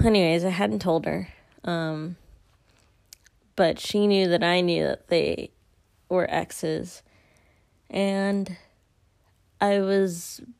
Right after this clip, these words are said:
pretty much, like, on the phone with her the whole time, like, while I was buying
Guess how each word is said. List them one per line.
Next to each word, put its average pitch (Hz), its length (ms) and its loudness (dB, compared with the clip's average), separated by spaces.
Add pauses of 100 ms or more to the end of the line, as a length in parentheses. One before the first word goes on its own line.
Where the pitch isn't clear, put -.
(160)
pretty 226 160 0
much, 247 220 0
like, 214 140 2
on 180 200 4
the 196 80 0
phone 175 320 0
with 180 140 -4
her 165 360 -2 (720)
the 180 120 -2
whole 175 200 2
time, 175 300 -4
like, 175 200 -2
while 175 200 2
I - 20 0
was 170 100 0
buying 165 640 -2